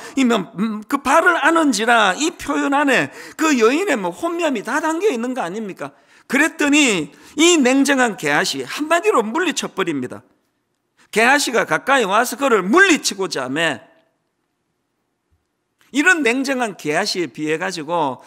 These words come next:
참 엘리사의 그 따뜻함을 느낄 수 있는 말씀이 이십칠 절 세 번 욕을 한번 보십시오. 게하시가 그 여인을 떼어 놓으려고 다가갔으나 하나님의 사람이 말리면서 말하였다.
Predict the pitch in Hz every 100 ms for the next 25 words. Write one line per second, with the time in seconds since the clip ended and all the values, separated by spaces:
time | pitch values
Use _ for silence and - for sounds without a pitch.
0 | - - - 349 220 269 285 262 220 240
1 | - - - 233 294 277 226 240 226 202
2 | 175 180 214 190 175 - 202 277 - -
3 | 220 262 269 - 240 226 202 196 277 285
4 | 277 196 185 151 147 - - 143 196 -
5 | _ _ _ _ _ _ _ _ _ _
6 | _ _ _ _ _ _ _ _ _ -
7 | - 185 214 240 240 208 208 208 175 -
8 | - 311 320 220 220 262 247 208 - 240
9 | 220 190 214 208 190 170 170 202 202 151
10 | 143 160 185 170 123 - - _ _ _
11 | _ _ - 294 262 226 214 175 180 196
12 | 208 175 202 320 349 294 190 156 123 131
13 | 135 113 - 104